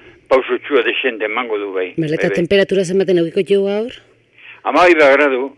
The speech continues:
Speaker 2: Hamabi gradun.
Speaker 1: Goienekoa, bai.
Speaker 2: Bale, bale. Eta
Speaker 1: Zazpitik hamabira.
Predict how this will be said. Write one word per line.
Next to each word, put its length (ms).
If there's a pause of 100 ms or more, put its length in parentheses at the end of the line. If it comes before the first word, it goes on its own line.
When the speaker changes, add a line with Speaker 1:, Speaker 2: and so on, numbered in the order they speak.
Speaker 2:
Hamabi 300
gradun. 540 (100)
Speaker 1:
Goienekoa, 560
bai. 240
Speaker 2:
Bale, 580
bale. 460 (340)
Eta 260
Speaker 1:
Zazpitik 360
hamabira. 480